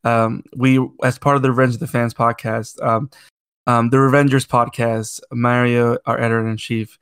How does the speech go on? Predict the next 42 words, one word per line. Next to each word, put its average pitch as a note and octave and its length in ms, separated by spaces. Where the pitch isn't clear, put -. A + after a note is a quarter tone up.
and A2+ 160
Brett - 320
Thomas A#2+ 340
Mero A#2 280
have B2 200
a F3 60
big C3 320
conflict C3 560
with, A#2 420
uh, A#2 160
the A#2+ 160
one B2+ 160
and B2 100
only A#2 180
James A2+ 280
Cameron, A2+ 440
which A#2+ 140
is C#3 220
hilarious. B2 600
So A#2+ 320
I C3 100
would C3 140
check - 240
out A#2+ 240
their A2+ 200
podcast A#2 520
as-, A2 220
episodes A2 600
where A#2 160
they A2+ 60
talk A#2+ 180
a A#2+ 60
lot A#2 160
of A2 80
great A2+ 180
stuff A2+ 320
about A2+ 220
T A#2 180
V A2 140
and G#2+ 100
movies. G#2+ 500
Um, B2+ 540